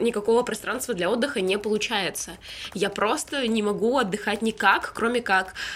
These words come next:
встречаясь с друзьями или когда я сплю, или смотрю сериал. Ну, то есть это всё, э, довольно пассивные действия, в которых я не занимаюсь активной деятельностью, активным, например, творчеством. Поэтому сейчас,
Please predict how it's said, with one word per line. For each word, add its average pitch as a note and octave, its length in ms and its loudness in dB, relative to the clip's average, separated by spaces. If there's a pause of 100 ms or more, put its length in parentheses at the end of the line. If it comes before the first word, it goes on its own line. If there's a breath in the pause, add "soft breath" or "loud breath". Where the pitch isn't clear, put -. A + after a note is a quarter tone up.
встречаясь - 640 0
с - 80 -8
друзьями G#3+ 580 2
или A3+ 480 2 (420 loud breath)
когда G3+ 200 2
я A#3 160 4
сплю, F#3+ 640 -4
или G#3 160 -2
смотрю G#3 400 -6
сериал. E3 480 0
Ну, G3+ 100 0
то G3+ 100 0
есть G#3+ 120 0
это A3+ 140 -4
всё, D#4+ 340 -2 (460 loud breath)
э, G3+ 240 -2
довольно G#3+ 320 2
пассивные A3 480 0
действия, F3+ 400 2
в - 80 -8
которых G#3+ 360 -2
я G#3 600 2
не G3 180 -2
занимаюсь F#3+ 600 0 (180)
активной A3+ 380 -4
деятельностью, G3 520 0
активным, F#3+ 360 0
например, F3 320 -2
творчеством. - 640 -4 (460 loud breath)
Поэтому A#3 280 2
сейчас, - 580 -2